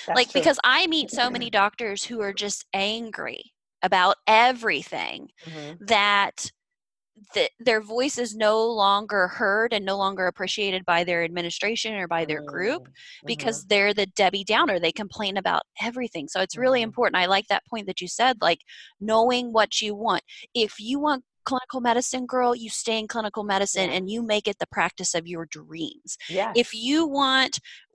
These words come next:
Speaker 2: uh, work at home, if you wanna be a professional organizer, if you wanna work
Speaker 1: Mm-hmm.
Speaker 2: from the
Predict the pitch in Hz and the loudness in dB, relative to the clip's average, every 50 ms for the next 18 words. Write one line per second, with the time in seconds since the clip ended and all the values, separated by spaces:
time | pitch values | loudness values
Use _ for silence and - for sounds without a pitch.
0 | _ - 190 185 160 165 165 - - 127 196 202 190 180 - - - - - - | _ 2 4 6 6 6 6 4 2 0 2 2 2 2 2 0 0 0 0 4
1 | 349 349 320 262 202 170 156 151 - 175 - - - 247 262 277 269 294 285 269 | 6 8 8 8 6 4 2 0 -2 -2 -2 -2 -2 0 0 2 2 2 2 2
2 | 269 233 220 254 247 247 240 247 247 - - - - 233 - - 254 254 - - | 2 0 0 -2 -2 0 0 0 -2 -2 -4 -4 -4 -6 0 0 2 2 2 2
3 | 262 262 - - 254 302 311 311 277 226 190 185 180 175 - 147 147 - - - | 2 0 2 4 4 4 4 2 2 2 2 0 0 0 -2 -2 -2 -4 -6 -14
4 | - - - - 254 330 466 466 466 453 440 359 403 427 - 320 359 415 415 403 | -14 -12 -10 -6 -2 0 2 4 6 6 6 6 6 4 4 4 2 2 2 2
5 | 392 | -2